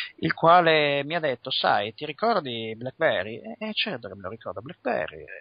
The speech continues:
"Eh, vabbè, non è più que-, quello che ricordavi." "Ah, eh, vabbè." Allora mi ha detto che, insomma,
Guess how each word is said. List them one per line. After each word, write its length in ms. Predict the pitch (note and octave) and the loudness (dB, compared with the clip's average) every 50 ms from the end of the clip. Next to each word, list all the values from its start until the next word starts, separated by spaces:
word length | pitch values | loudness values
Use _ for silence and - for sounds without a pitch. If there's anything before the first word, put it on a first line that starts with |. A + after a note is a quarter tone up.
| - _ - - _ F3 F3+ | -20 _ -20 -20 _ _ -12
"Eh, 280 | F#3+ G3 G#3 A3+ A#3 | -8 -6 -6 -4 -2
vabbè, 380 | A#3 A3 G3+ F3 G3+ - - _ - | -2 -2 -2 -2 -4 -6 -8 _ -16
non 420 | G3 F#3+ G3 G3 G3+ G3+ G3+ G3 | -14 -10 -10 -8 -4 -2 -2 0
è 60 | F#3+ - | 0 -2
più 100 | - A#3+ | -4 -6
que-, 260 | - D3 C3+ C#3 B2+ | -8 -8 -8 -8 -6
quello 180 | - D3 C#3+ | -4 -4 -4
che 100 | - - | -2 -2
ricordavi." 500 | B2+ B2 - A#2+ A#2 G#2+ F#2+ G2+ G#2 G#2+ - | -4 -4 -6 -8 -4 -2 -2 -2 -2 -2 -2
"Ah, 220 | - A#3+ G#3 - - _ _ _ _ _ _ _ _ _ _ | 0 0 0 0 -4 _ _ _ _ _ _ _ _ _ _
eh, 100 | - D3 | -6 -4
vabbè." 260 | C#3+ C#3 G#2+ - - _ _ _ - - - - - _ - | -4 -4 -6 -8 -14 _ _ _ -14 -14 -14 -14 -12 _ 2
Allora 280 | - A3+ A3+ F#3+ F3+ | 4 6 6 6 6
mi 80 | F3+ G#3 | 6 4
ha 40 | G3 | 4
detto 360 | D3+ D3+ C#3+ C#3+ - - D#3 | 4 4 2 2 2 -2 -4
che, 1120 | - - D3 D3 D3 D3 C#3+ C#3+ C#3+ C#3 C#3 C#3 C#3 C#3 C3+ C3+ C3 C3 C3 C3 C3 C3+ - | -4 -2 -2 0 0 0 0 0 0 0 -2 -2 -2 -2 -2 -2 -2 -2 -2 -2 -2 -4 -4
insomma, 560 | - A3+ G#3+ - - - - G#3+ B2+ C#3 D3 | -6 -6 -4 -4 -2 -2 -4 -4 -2 -2 -2